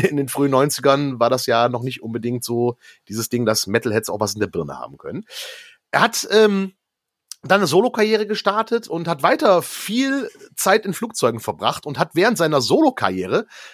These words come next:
im Grunde die Idee, mit einer Band zu fliegen, was er später bei Maiden perfektioniert hat, schon vorweggenommen. Äh, er hat nämlich seine Crew und sein Equipment und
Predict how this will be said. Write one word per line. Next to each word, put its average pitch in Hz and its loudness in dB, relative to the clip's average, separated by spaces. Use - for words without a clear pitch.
im 131 -4
Grunde 196 6
die 165 -6
Idee, 165 2
mit 208 4
einer 160 6
Band 156 2
zu - -2
fliegen, 156 -4
was 143 0
er 147 0
später 165 0
bei 131 4
Maiden 156 0
perfektioniert 151 -2
hat, 180 -2
schon 156 -4
vorweggenommen. 123 -2
Äh, 165 4
er 135 -6
hat 208 0
nämlich 214 0
seine 165 2
Crew 247 0
und 175 -4
sein 170 2
Equipment 220 -4
und 214 -6